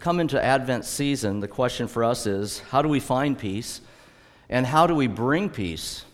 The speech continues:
to those around us? How do we become instruments of God's peace in people's lives? And I think a lot of the answer to that is found in the Christmas story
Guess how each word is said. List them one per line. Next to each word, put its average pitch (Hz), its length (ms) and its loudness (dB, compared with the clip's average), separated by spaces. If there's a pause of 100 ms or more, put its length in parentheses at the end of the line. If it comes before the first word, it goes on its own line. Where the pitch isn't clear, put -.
to 117 120 -8
those 120 260 -2
around 110 380 -2
us? 80 180 -8
How 104 160 -4
do 117 80 -6
we 101 340 -4
become 104 400 -6
instruments 98 480 -4
of 85 120 -6
God's 107 320 0
peace 92 300 -8
in 90 80 -4
people's 92 380 -10
lives? 95 380 -4
And 104 100 -6
I 117 60 -2
think 131 340 -2 (320)
a 117 60 4
lot 135 280 6
of 160 60 2
the 127 120 4
answer 143 260 2
to 107 80 0
that 104 180 2
is 107 120 -4
found 147 280 0
in 104 60 -2
the 92 80 -4
Christmas 87 420 -8
story 76 480 -8